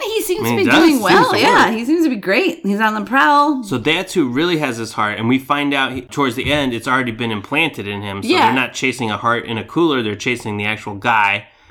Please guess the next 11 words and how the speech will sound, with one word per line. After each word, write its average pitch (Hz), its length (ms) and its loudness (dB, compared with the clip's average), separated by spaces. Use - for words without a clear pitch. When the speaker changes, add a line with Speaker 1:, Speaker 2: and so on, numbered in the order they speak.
Speaker 2:
And 113 200 -2
then 104 200 -4
Dwight 120 280 0
Yoakam 120 480 -2
and 104 140 -8
Chocolate 127 500 -4
are 107 80 -2
able 107 220 -6
to 107 100 -14
get 143 300 -2
him. 104 240 -6